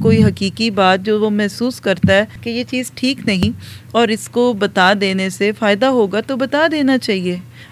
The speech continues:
अदब का और respect का ये कोई तकाजा नहीं कि ये सोच के कि मेरे दिल में respect बहुत है, मैं ये चीज़ ना बताऊं।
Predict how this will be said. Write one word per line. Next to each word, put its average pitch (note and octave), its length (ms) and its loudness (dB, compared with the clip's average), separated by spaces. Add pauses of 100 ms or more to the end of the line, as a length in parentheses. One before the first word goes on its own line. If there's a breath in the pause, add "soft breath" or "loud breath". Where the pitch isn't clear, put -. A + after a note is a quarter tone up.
(140 loud breath)
अदब G#3 280 2 (120)
का A#3 200 4
और B3+ 100 2
respect G3+ 460 -2
का A3+ 120 0
ये A#3+ 180 -2
कोई A#3 240 -2
तकाजा A#3+ 480 -2
नहीं G3+ 380 0 (360 loud breath)
कि A#3 80 2
ये A#3+ 400 2
सोच A#3+ 280 0
के A3 180 0
कि A3+ 160 -4
मेरे G#3 220 0
दिल G3 180 -2
में G3+ 140 0
respect G3 460 -2
बहुत A3+ 340 0
है, B3+ 180 2 (280 loud breath)
मैं G3+ 80 2
ये G#3 160 0
चीज़ F#3+ 300 -4
ना F3 140 -2
बताऊं। D#3 360 -6